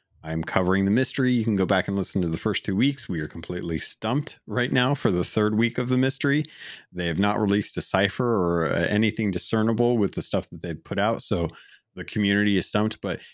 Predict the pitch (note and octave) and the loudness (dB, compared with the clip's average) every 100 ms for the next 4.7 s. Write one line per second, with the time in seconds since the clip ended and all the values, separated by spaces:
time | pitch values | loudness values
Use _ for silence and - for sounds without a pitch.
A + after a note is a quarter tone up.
0 | _ - E2+ F2+ C#3+ D#3+ - F3+ E3+ F3 | _ -10 -2 2 2 0 -2 0 2 2
1 | F3+ A#2 F2+ F2 G2 F2+ F2+ F#2+ G2 F2+ | 2 0 2 0 0 0 2 2 2 2
2 | E2+ C#2+ - G2+ G#2 - - - B2+ B2 | 2 0 0 2 0 -2 -10 -8 -2 2
3 | G#2+ G2+ G2+ - - F#2+ - B2+ C#3 C3+ | 2 4 2 0 -4 -4 0 0 2 4
4 | A#2+ A2 A2+ G3 E3 F#2 | 4 4 4 4 4 2